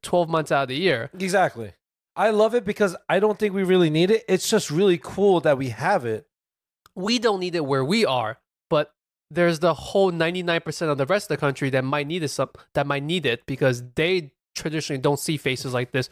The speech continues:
Speaker 1: or are exposed to the culture during that period of time.
Speaker 2: Yep. Uh, you know what? You are right about that. I guess it's just I'm pretty confident in our Asianness. You know what I'm saying? Our ability to, to strive for greatness.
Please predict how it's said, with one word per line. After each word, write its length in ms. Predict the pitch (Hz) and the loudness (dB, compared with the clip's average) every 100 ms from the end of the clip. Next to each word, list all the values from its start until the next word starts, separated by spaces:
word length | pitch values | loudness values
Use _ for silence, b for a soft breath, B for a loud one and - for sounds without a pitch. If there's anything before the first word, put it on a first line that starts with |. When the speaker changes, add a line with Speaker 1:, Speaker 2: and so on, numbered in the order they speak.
| b _ - | b _ -4
Speaker 1:
or 220 | 131 165 - | 0 0 -2
are 200 | 139 139 | -4 -4
exposed 340 | 165 - 151 - | -6 -8 -8 -6
to 60 | |
the 80 | 143 | -6
culture 360 | - 151 - 117 | -4 -4 -4 -6
during 240 | 123 120 | -4 -2
that 200 | 123 - | -4 -4
period 220 | 135 120 | -6 -4
of 60 | 117 | -4
time. 260 | 127 117 - _ | -4 -4 -8 _
Speaker 2:
Yep. 280 | 233 277 - - | 0 0 -2 -2
Uh, 300 | 190 202 208 180 | 2 4 2 0
you 80 | 196 | 2
know 100 | 214 | 2
what? 220 | 220 - _ _ - | 2 -2 _ _ -6
You 200 | 175 180 | 2 4
are 140 | 190 | 6
right 180 | 185 180 | 4 4
about 260 | 175 175 175 | 2 0 2
that. 240 | 180 180 - | 0 0 0
I 100 | 196 | 0
guess 200 | 254 247 | 0 0
it's 140 | 226 | 0
just 160 | 220 185 | 0 0
I'm 400 | 175 175 175 165 - _ _ _ - | -2 -2 -6 -10 -14 _ _ _ -4
pretty 240 | 226 226 | -2 0
confident 540 | - 208 190 202 202 | 0 -2 0 -4 -4
in 200 | 180 165 - _ _ - | -4 -6 -10 _ _ -4
our 160 | 190 - | -4 -2
Asianness. 800 | 196 180 180 180 190 190 - - _ _ _ | -2 0 0 2 0 0 -6 -14 _ _ _
You 80 | 180 | 0
know 60 | 180 | 0
what 60 | 185 | 0
I'm 60 | |
saying? 280 | - 190 190 | 0 0 0
Our 140 | 175 175 | 0 0
ability 480 | 139 185 185 185 175 | 2 0 2 0 -2
to, 240 | 185 160 - _ _ | -2 -2 -4 _ _
to 60 | 175 | -6
strive 440 | - 214 190 175 | -2 0 2 2
for 120 | - | -4
greatness. 500 | 143 180 180 180 - | -4 -4 -2 -4 -6